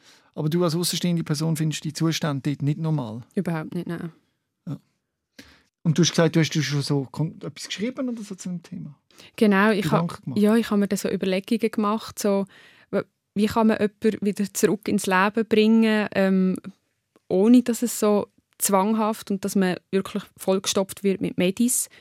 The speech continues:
Speaker 2: mit Medis, die sogar das Krankheitsbild noch verstärken.
Speaker 1: Mhm.
Speaker 2: Ähm, ja, wie, wie kann man mit Lebensfreude wieder zurück zum Leben gebracht
Speaker 1: Mhm.
Speaker 2: werden und nicht mit so Schockzuständen, blöd gesagt.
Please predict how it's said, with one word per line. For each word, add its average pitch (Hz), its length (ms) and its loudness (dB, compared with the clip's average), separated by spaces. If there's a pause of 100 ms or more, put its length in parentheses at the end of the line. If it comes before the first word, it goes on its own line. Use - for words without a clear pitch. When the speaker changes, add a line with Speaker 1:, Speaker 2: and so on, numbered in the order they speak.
(320)
Speaker 2:
mit 202 100 2
Medis, 196 300 0
die 196 80 0
sogar 180 220 -2
das - 160 -6
Krankheitsbild 185 600 -2
noch 190 100 -2
verstärken. 180 800 0
Speaker 1:
Mhm. 139 140 -10 (720)
Speaker 2:
Ähm, 185 560 2 (720)
ja, 190 120 0 (200)
wie, 208 240 0
wie 196 80 -4
kann 196 220 -2
man 247 200 2 (1200)
mit 208 240 4
Lebensfreude 196 960 2
wieder 196 240 -4 (360)
zurück 214 320 0
zum 208 140 0
Leben 196 220 0
gebracht 190 420 -4
Speaker 1:
Mhm. - 20 -8
Speaker 2:
werden 190 340 -2
und 180 100 -4
nicht - 140 -4
mit 202 180 -2
so 180 220 -4 (100)
Schockzuständen, - 1120 -4
blöd 196 220 -4
gesagt. 190 460 -8